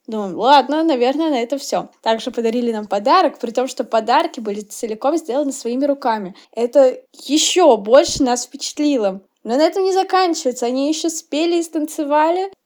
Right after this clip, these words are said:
а мы в это время стояли, получается, всем классом возле доски, и смотрели на них, и восхищались, и думали: «Ё-моё, какие малыши, столько всего сделали».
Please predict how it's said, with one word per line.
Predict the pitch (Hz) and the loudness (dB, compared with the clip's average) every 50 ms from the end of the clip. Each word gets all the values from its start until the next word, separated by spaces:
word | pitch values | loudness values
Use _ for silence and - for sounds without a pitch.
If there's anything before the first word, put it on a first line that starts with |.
| _ _ _ | _ _ _
а | - 277 | 0 4
мы | 269 277 311 320 | 4 6 6 6
в | |
это | 294 285 285 294 277 | 6 6 4 4 -2
время | 254 262 262 269 294 311 302 269 262 | -2 -2 2 2 4 4 4 0 -2
стояли, | - - 294 285 277 269 269 269 247 | -4 -4 -2 2 4 4 4 4 2
получается, | 233 233 233 240 262 - 269 247 233 233 226 240 - - 233 | 0 -4 -8 -8 -6 -2 0 0 0 0 -2 -6 -6 -6 -6
всем | 233 - 277 254 254 | -2 -2 -2 -2 0
классом | - 277 247 254 262 - 277 262 247 | 0 2 2 2 2 0 -6 -4 -2
возле | 254 254 254 254 233 | -2 -2 -2 -4 -8
доски, | 233 240 233 - _ - 339 480 494 _ _ _ _ | -8 -8 -8 -8 _ -8 -8 -8 -8 _ _ _ _
и | - | -14
смотрели | - - 262 262 - 302 330 359 370 381 | -4 -2 -2 0 0 2 0 2 2 0
на | 359 311 | 0 0
них, | 294 294 294 302 - _ - | 0 -2 -4 -6 -8 _ -6
и | 277 339 | -4 -2
восхищались, | 330 330 330 - 359 320 - 339 311 320 320 311 330 311 | -2 -2 -4 -6 -10 -8 -2 0 0 0 2 0 -2 -2
и | 320 285 | -2 -4
думали: | 311 349 320 320 320 320 | -4 -2 -2 0 0 0
«Ё-моё, | 320 294 294 339 370 392 381 381 359 359 349 349 381 370 | -2 0 0 0 2 2 2 2 2 0 -2 -2 -6 -8
какие | - 370 - - 381 392 | -10 -14 -8 -6 -4 -2
малыши, | 370 370 370 392 403 392 - - - 392 381 370 359 370 | 0 0 0 0 -2 -4 -6 -8 -4 -4 -2 -2 -2 -4
столько | - - - 403 392 403 392 392 392 | -6 -6 2 4 4 4 4 0 -6
всего | 370 - 370 339 349 | -6 -4 0 0 0
сделали». | 311 277 277 285 311 302 294 277 254 240 233 240 | 0 0 -2 0 2 4 4 4 2 2 -2 -6